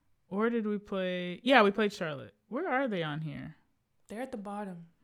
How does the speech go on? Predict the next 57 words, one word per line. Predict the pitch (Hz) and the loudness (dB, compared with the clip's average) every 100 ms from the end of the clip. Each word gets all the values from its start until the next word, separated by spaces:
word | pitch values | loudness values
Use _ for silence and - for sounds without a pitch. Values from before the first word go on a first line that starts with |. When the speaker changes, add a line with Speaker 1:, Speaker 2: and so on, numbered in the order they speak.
| _ _ _ - | _ _ _ -4
Speaker 2:
They're, | 240 262 | 0 0
they've | 214 247 | 0 -4
been | 262 | -4
eliminated. | 247 214 202 165 175 | -6 -6 -6 -8 -8
<laughs> | 196 - 339 - 262 - - | -6 2 2 2 -2 -8 0
Speaker 1:
Charlotte | - 466 480 | 8 10 10
hasn't | 349 302 262 | 8 6 6
been | 226 | 6
eliminated. | 190 170 175 180 - | 4 2 2 0 -4
Oh, | 240 269 254 185 165 165 | -2 2 2 2 0 -4
yeah, | 214 262 | -4 -4
they | 233 233 | -2 -4
ha-, | 233 233 220 - - - | -4 -6 -10 -14 -14 -10
Speaker 2:
Yeah. | 226 277 233 208 - - - | -6 -4 -4 -6 -10 -8 4
They've | 302 - | 6 10
been | 403 | 8
eliminated. | 285 233 285 214 185 185 185 - | 8 4 2 0 -4 -6 -10 10
That's | 320 - | 10 12
what | 508 440 | 12 10
I'm | |
saying. | 320 349 311 240 | 8 4 4 6
Speaker 1:
This | 247 | 8
Speaker 2:
That's | 403 | 8
Speaker 1:
is | 269 | 6
Speaker 2:
when | 233 | 6
it | 202 | 6
Speaker 1:
not | - 233 | 4 4
right. | 233 185 | 2 0
Speaker 2:
hurts. | 123 - - - | -6 -14 -16 -12
Speaker 1:
This | 170 180 | -10 -8
is | 202 | 0
Speaker 2:
That's | 254 320 381 | 4 4 2
Speaker 1:
not | 403 | -4
Speaker 2:
when | 415 | -2
Speaker 1:
right. | 330 | -4
Speaker 2:
it | - | -6
hurts. | 202 185 - 359 - | -8 -8 4 4 4
Speaker 1:
<laughs> | 480 - 605 - 698 - | -2 0 -2 2 -2 0
Speaker 2:
When | - 269 | 0 4
they've | 285 349 | 6 8
been | - | 12
Speaker 1:
I | 359 480 | 12 12
was | 311 | 12
Speaker 2:
elim- | 330 | 12
Speaker 1:
looking | 427 330 | 12 12
for | 359 | 12
them | 320 | 12
like, | 285 247 | 12 12
I | 294 571 | 12 12
thought | 381 359 | 12 12
they | 330 | 12
were | 311 | 12
a | |
little | 320 339 311 | 12 12 12
bit | 302 294 311 | 12 12 12
up | 302 349 | 12 12
here. | 381 - 247 220 | 12 12 12 12